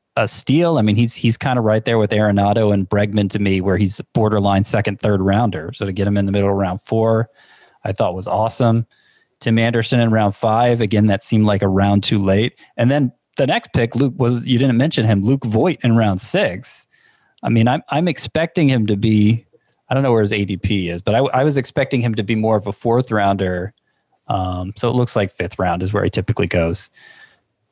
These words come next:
Uh, but, like, I didn't ex-, I don't plan to have much Luke Voit this year, but if you get him in the middle of round six, particularly if,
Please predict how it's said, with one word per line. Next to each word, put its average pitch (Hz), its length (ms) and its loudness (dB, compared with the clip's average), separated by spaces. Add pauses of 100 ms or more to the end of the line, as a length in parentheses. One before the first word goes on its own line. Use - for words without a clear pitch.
(140)
Uh, 92 380 0 (800)
but, 101 300 2 (920)
like, 110 420 -2 (400)
I 135 120 0
didn't 196 240 0
ex-, - 260 -4
I 151 120 -2
don't 220 220 -2
plan 156 300 0
to 143 80 2
have 123 260 -2
much 160 280 0
Luke 170 200 2
Voit 165 300 0
this 170 220 0
year, 170 160 2
but 139 120 0
if 131 80 -4
you 139 80 2
get 139 120 2
him 139 100 2
in 135 140 4
the 117 40 4
middle 117 200 4
of 113 120 0
round 113 240 2
six, - 400 -2
particularly 110 840 0
if, - 280 -6